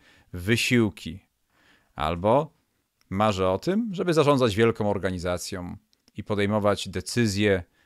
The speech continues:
mające wpływ na sytuację wielu ludzi”. Oraz: „Praca w firmie przyniesie mi satysfakcję tylko wtedy, gdy zajmę stanowisko dyrektora wysokiego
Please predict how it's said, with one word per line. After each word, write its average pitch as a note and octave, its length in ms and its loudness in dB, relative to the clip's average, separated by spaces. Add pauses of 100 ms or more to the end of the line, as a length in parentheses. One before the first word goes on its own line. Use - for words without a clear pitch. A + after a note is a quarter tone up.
(140)
mające G2+ 640 2
wpływ - 540 -2
na F#2 120 -2
sytuację F#2 760 -2 (240)
wielu G2 440 2
ludzi”. F#2 500 -4 (220)
Oraz: E2 240 -6
„Praca A2+ 380 2
w - 60 -6
firmie C3 260 2
przyniesie G#2+ 240 -4
mi F#2+ 60 -2
satysfakcję G2 580 -2
tylko A#2 360 -2
wtedy, A2 300 -2
gdy F#2 180 -6
zajmę G#2+ 320 2
stanowisko G2+ 580 -2 (400)
dyrektora G2+ 800 4 (340)
wysokiego G2 640 2